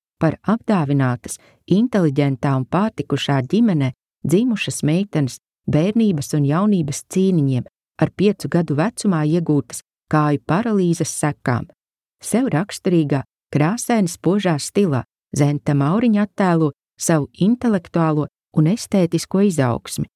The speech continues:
mīlošas un privileģētas ģimenes lokā, tajā pašā laikā sastopoties ar tā laika sabiedrības aizspriedumiem, gan par sievietes lomu sabiedrībā, gan par kropla cilvēka vietu savu veselo līdzcilvēku vidū.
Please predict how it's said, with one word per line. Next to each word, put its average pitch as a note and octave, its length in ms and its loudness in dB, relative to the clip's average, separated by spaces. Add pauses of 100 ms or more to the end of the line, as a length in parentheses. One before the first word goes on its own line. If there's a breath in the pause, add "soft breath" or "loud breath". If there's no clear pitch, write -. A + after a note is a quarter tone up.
(280)
mīlošas E3+ 720 2
un C#3 140 2
privileģētas D#3 880 0
ģimenes D#3 500 0
lokā, - 420 -2 (460)
tajā D3 220 2
pašā D3 400 -2
laikā D#3+ 400 -2 (340)
sastopoties E3+ 960 0 (240)
ar D3+ 160 0
tā E3+ 240 0
laika G#3 320 0
sabiedrības D#3 800 0
aizspriedumiem, C3 880 0 (380)
gan C#3+ 260 0
par C#3+ 160 -2
sievietes A#3 680 -2
lomu D3+ 280 2
sabiedrībā, C#3 800 0 (400)
gan C#3+ 240 0
par - 300 -2
kropla D#3 440 0
cilvēka F#3 640 0
vietu D3 380 0 (240)
savu D#3 320 0
veselo G3+ 480 0
līdzcilvēku E3+ 960 0
vidū. D3+ 380 0